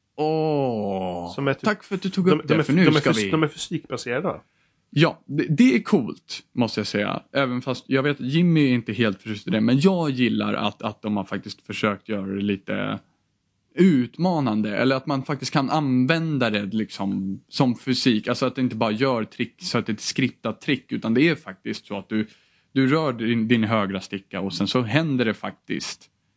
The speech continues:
Speaker 1: exakt det du gör med stickan, hellre än att han direkt skriptas på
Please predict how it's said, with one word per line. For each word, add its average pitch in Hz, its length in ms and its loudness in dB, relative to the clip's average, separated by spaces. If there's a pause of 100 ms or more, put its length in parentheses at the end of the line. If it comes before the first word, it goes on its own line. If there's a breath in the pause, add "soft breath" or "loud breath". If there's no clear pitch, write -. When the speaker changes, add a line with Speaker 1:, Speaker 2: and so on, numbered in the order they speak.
(160)
Speaker 1:
exakt - 460 -4
det 104 140 -4
du 104 100 2
gör 98 220 -2
med 101 160 -4
stickan, - 680 -4
hellre 101 320 -4
än 104 80 -4
att 107 140 -8
han 104 200 -2
direkt 107 300 -4
skriptas - 500 -6
på - 260 -8